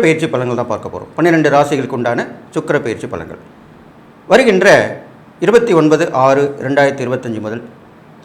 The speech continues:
இருபத்தி ஐந்து ஏழு ரெண்டாயிரத்தி இருபத்தஞ்சு, சுமார் ஒரு இருபத்தேழு நாட்கள் இந்த சுக்கிர பெயர்ச்சி நடக்க போகுது. இதுவரைக்கும் மேச ராசியில் இருந்த சுக்கிர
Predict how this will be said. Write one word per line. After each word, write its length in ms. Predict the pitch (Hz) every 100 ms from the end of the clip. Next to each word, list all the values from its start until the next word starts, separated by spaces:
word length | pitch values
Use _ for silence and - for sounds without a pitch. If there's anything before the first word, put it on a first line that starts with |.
| - - - - -
இருபத்தி 420 | 160 208 233 233 202 143 160
ஐந்து 280 | 196 185 196 151 135 151
ஏழு 200 | 160 160 160
ரெண்டாயிரத்தி 360 | 131 131 131 120
இருபத்தஞ்சு, 360 | 113 110 98 - -
சுமார் 260 | 156 156 123
ஒரு 100 | 117 113
இருபத்தேழு 360 | 139 127 113 107
நாட்கள் 300 | - - - - - - - - -
இந்த 140 | 156 170
சுக்கிர 180 | 165 175
பெயர்ச்சி 240 | - 120 117
நடக்க 160 | 101 92
போகுது. 140 | 90 - - - - - - - - - - - - -
இதுவரைக்கும் 480 | 202 226 220 - 208 156
மேச 180 | 185
ராசியில் 320 | 175 156 135 135
இருந்த 180 | 135 123 101 - - - - - -
சுக்கிர 200 | 185